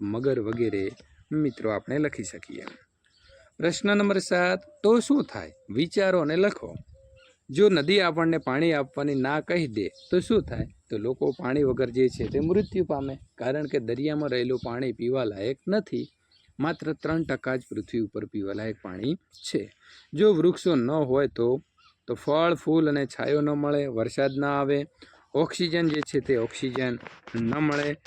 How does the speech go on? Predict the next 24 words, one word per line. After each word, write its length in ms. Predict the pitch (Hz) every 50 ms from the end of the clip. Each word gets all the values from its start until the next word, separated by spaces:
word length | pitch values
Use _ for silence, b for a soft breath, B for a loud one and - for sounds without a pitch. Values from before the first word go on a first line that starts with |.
| - - - -
સૃષ્ટિનો 560 | 175 190 202 185 - - 190 170 151 143 135
નાશ 360 | 117 104 107 120 139 156 160 - -
જે 140 | 127 131 131
છે 180 | - - 123 110
તે 180 | 110 - 110 107 104 104 107 - - - - - -
થઈ 180 | - 110 92 85
જાય. 320 | - - 80 - - - - _ _ B B B B - - - -
ત્યાર 200 | 165 185 202 196
પછી 220 | 180 185 - 196
પ્રશ્ન 420 | 160 - 143 151 147 - 175 165 156
નંબર 300 | 143 127 123 127 135 151
ત્રણ, 320 | - - 123 101 87 85 85 - - - - - _ _ - - - - - - - - -
જો 280 | 113 143 190 208 226
સૂર્ય 440 | 208 - - 180 170 165 175 175 170
સાવ 300 | - - 156 143 147 147
ઠંડો 440 | 139 - - 135 120 123 139 143 143
થઈ 260 | 131 - 120 113 120
જાય 240 | 113 117 117 117 113
તો? 300 | - - 120 117 127 139 - _ _ _ _ _
તો 80 | - 120
પાણીનું 480 | 110 - 135 139 147 165 165 170 160 139
બાષ્પીભવન 640 | 135 135 135 - - 170 156 131 127 135 151 156
ન 140 | 156 156 156
થાય, 360 | 151 - 165 151 151 156 147